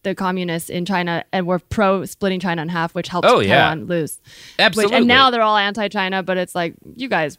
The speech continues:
Speaker 1: made this happen. <laughs>
Speaker 2: Yeah, I mean, that, that's, that's U S foreign policy in a nutshell, is we aim,
Speaker 1: <laughs>
Speaker 2: we arm everybody involved, and then it comes back to bite us in the ass, and we're like, "How could this have happened?" That's,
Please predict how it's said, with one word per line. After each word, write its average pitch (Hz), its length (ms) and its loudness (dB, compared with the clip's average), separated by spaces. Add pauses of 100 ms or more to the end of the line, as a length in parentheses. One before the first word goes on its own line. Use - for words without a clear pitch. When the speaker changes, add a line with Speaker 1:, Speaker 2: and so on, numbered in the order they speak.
Speaker 1:
made 160 200 -6
this 185 100 -8
happen. - 300 -10 (180)
<laughs> - 180 -18
Speaker 2:
Yeah, 226 220 6
I 156 60 4
mean, 156 160 2
that, 156 180 0
that's, 190 240 4
that's 160 340 0 (140)
U 131 240 -2
S - 320 -2 (180)
foreign 110 360 -2
policy 101 500 0
in 98 60 -2
a 101 80 0
nutshell, 90 480 0
is 78 120 -6
we 90 240 -2 (120)
aim, 107 400 0
Speaker 1:
<laughs> - 40 -20
Speaker 2:
we 107 220 -4
arm 113 480 0 (180)
everybody 110 720 2
involved, 98 680 0
and 98 220 -8
then 98 220 -6
it 92 200 -8
comes 101 240 -6
back 98 240 -2
to - 80 -8
bite 90 240 0
us 85 160 -4
in 90 120 -6
the 85 120 0
ass, 104 320 2
and 101 100 -6
we're 92 120 -2
like, 92 320 0 (180)
"How 110 160 0
could 110 180 -2
this 139 140 -2
have 160 80 -2
happened?" 196 480 2 (360)
That's, - 360 -6